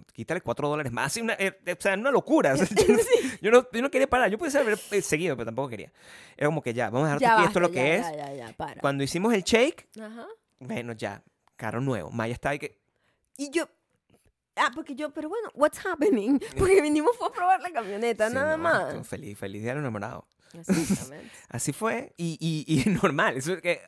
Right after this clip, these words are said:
Speaker 1: era como que era la barra, y aún así, quiero que entiendan, la sorpresa en esto no ha-, no tiene que ver con el carro per se, eso es lo que,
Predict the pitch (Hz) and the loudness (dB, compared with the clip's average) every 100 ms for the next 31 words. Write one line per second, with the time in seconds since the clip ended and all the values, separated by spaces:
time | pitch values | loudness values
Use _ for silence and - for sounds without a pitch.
0 | _ 170 175 190 180 156 139 120 101 _ | _ 0 2 2 2 0 0 -2 -4 _
1 | _ _ _ _ _ _ _ _ - 101 | _ _ _ _ _ _ _ _ -10 -2
2 | 127 120 135 98 78 120 110 131 165 - | 2 4 2 0 -10 -4 0 2 0 -2
3 | 160 - 101 131 117 117 104 - _ _ | -4 -8 -10 -8 -6 -8 -10 -16 _ _
4 | _ _ _ _ - 113 107 113 - 131 | _ _ _ _ -6 -2 0 -2 -4 -4
5 | 226 220 131 135 185 - 139 151 165 - | -2 -2 -2 -4 -6 -6 -6 -4 -4 -8
6 | _ - 143 143 156 165 196 120 117 175 | _ -10 -4 -4 -4 -8 -8 -10 -10 -10
7 | 110 - 110 156 107 - 123 - 247 220 | -10 -10 -10 -8 -8 -6 -6 -4 -4 -4
8 | - 107 | -6 -10